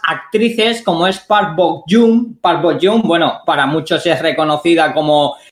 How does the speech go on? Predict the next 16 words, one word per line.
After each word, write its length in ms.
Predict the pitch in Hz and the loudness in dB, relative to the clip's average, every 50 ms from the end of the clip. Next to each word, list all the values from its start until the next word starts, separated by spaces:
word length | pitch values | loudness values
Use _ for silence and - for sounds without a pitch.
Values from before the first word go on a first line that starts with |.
| _ _ | _ _
la 220 | 165 165 143 151 | 0 0 2 0
Strong 420 | - - - - 175 175 175 170 160 | -2 -4 -4 -2 -2 0 0 2 2
Woman 580 | 170 170 170 175 170 165 160 156 143 135 - _ _ _ | 2 2 4 2 2 2 0 0 -2 -6 -8 _ _ _
Do 320 | 160 156 151 151 - 139 | -4 0 0 0 0 2
Bong-so, 800 | 151 170 165 170 156 - - - 214 226 233 247 254 247 247 - - | 0 0 0 0 -2 -4 -4 -2 0 2 2 2 0 -2 -6 -6 -2
o, 160 | 160 151 156 | -2 -2 0
por 140 | - 151 151 | 0 0 0
ejemplo, 320 | 143 - 175 160 147 160 | 0 -2 -6 -2 -2 -2
a 60 | 147 | -2
mí 200 | 156 175 190 180 | -2 -2 -2 -2
me 80 | 156 143 | -2 -2
encantó 520 | 139 139 135 - 139 131 139 135 - 165 | -4 -4 -4 -4 -2 -2 -2 0 0 0
en 120 | 160 156 156 | 0 2 0
Oh 120 | 156 156 | 0 0
My 180 | 156 147 151 147 | 0 0 0 0
Gosh. 360 | 139 190 214 226 247 269 | 0 0 2 2 2 0